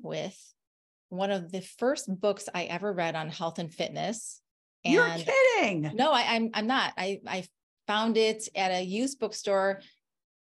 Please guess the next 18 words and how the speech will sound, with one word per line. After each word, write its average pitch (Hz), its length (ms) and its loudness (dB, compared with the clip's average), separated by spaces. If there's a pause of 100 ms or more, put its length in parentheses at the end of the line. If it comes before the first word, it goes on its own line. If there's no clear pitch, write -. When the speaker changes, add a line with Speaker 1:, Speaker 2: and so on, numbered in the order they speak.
(420)
Speaker 1:
a 196 100 -2
long 185 640 0
time 165 240 -6
ago, 156 240 -4
'cause 185 140 -4
this 254 160 2
was 196 180 0
your 170 80 -4
first 196 320 -2
book. - 200 -8 (720)
Speaker 2:
This 214 180 -2
was 214 140 -6
not 240 160 -2
my 262 100 -2
first 233 260 -6
book. 320 300 -10 (340)
Speaker 1:
No? 233 340 0 (380)
Speaker 2:
No. 233 300 -4